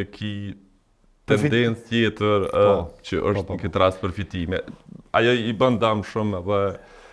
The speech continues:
Speaker 1: që me thonë, edhe respektit, e, kontributit, krejt atyne që kanë pas dashuri për liri dhe barazi.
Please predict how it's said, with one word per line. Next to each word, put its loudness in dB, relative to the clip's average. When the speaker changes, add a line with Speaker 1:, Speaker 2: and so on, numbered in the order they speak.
Speaker 1:
që -20
me -4
thonë, 0
edhe 2
respektit, 0
e, 0
kontributit, -4
krejt -2
atyne -2
që -12
kanë -4
pas -4
dashuri -4
për -6
liri -4
dhe -6
barazi. -8